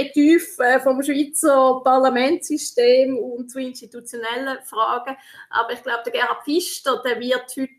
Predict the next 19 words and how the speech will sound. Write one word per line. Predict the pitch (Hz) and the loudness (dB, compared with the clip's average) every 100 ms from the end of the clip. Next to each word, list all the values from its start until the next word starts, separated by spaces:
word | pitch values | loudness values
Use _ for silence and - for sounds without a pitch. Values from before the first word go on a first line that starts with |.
| _ - | _ -14
sein | - - 254 233 220 - | -12 -8 -6 -6 -8 -6
wichtigstes | 247 302 - 285 - - 254 247 233 226 214 220 247 - - | -4 -4 -4 -8 -8 -2 0 2 0 -2 -2 -4 -8 -12 -4
Ding | 285 320 339 294 | 0 2 0 -2
heute | 277 - | -8 -6
wird | 247 240 240 | 0 0 -2
sein, | 247 240 262 254 | -10 -4 -2 -2
dass | 226 226 | -4 -4
er | 202 220 | -4 -4
kann | 214 226 220 | -4 -2 -2
eine | - 214 202 | -2 -6 0
Rede | 202 254 277 - - | 0 0 -4 -10 -2
halten | 233 220 240 254 233 | 0 0 -2 -6 -6
als | 214 208 | -6 -6
Alterspräsident | - 226 262 277 262 - 240 233 240 247 214 220 247 240 - - _ | -2 -2 -2 -6 -10 -10 -4 -4 -4 -8 -8 -8 -10 -14 -20 -20 _
aus | 254 - | -14 -8
seiner | 254 254 233 | -4 -4 -6
zwanzigjährigen | 233 226 240 247 262 233 233 233 | -6 -6 -6 -6 0 2 2 -2
Erfahrung | 208 214 208 226 254 269 269 | -4 -4 -2 0 0 -4 -6
schöpfen. | - - 277 240 247 - | -14 -4 0 0 0 -2